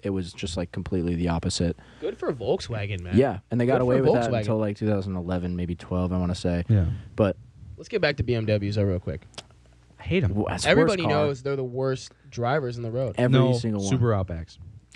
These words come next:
Speaker 1: Nah.
Speaker 3: I
Speaker 2: Clearly you
Speaker 3: nah,
Speaker 2: haven't
Speaker 3: hate
Speaker 2: driven,
Speaker 3: Subaru Outbacks.
Speaker 1: No.
Speaker 2: clearly you have not
Speaker 3: No,
Speaker 2: driven
Speaker 3: probably
Speaker 2: around
Speaker 3: not.
Speaker 2: enough B M Ws,
Speaker 1: No,
Speaker 2: bro.
Speaker 1: dude, B M Ws
Speaker 3: But,
Speaker 1: are
Speaker 3: dude,
Speaker 1: so bad.
Speaker 3: Subaru Outbacks, I've never seen a good Subaru Outback.
Speaker 1: That's
Speaker 2: I've never
Speaker 1: not
Speaker 2: seen a
Speaker 1: true.
Speaker 2: B M W driver use a blinker.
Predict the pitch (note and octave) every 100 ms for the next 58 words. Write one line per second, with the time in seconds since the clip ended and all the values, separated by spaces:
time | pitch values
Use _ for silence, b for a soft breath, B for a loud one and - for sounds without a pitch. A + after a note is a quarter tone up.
0 | - G#2+ C3 B2+ A#2 A2+ D3 D4 E4 G#3+
1 | E3+ E3+ E3 D3+ D#3 D3 C3 - F#2 G#3+
2 | A2 A3 F#3 E3+ D3+ D3+ C#3+ C3 C#3 D#3
3 | D3 D3 D#3 D#3 D#3+ C#3 A#2 C#3 D3 B2+
4 | B2 B2 B2 A#2 A2 A2 G2 G2 F#2+ F#2+
5 | F2+ G2+ F#2+ F#2+ F#2 G#2 C3 G#2 F2+ F2
6 | E2+ C#3+ D#3+ D#3 G2+ A#2+ C3 C3+ C#3+ -
7 | A#2 A2+ A#2 A#2+ A#2 A#2+ G#2 - G2 F#2
8 | - F#2 D#2+ D2+ - - A2 F3 A3 G#3
9 | F3+ - C#3+ E3 D#3 C3+ C3 D#3 C3 A2+
10 | A2+ A#2 A#2 A2+ A2 C#3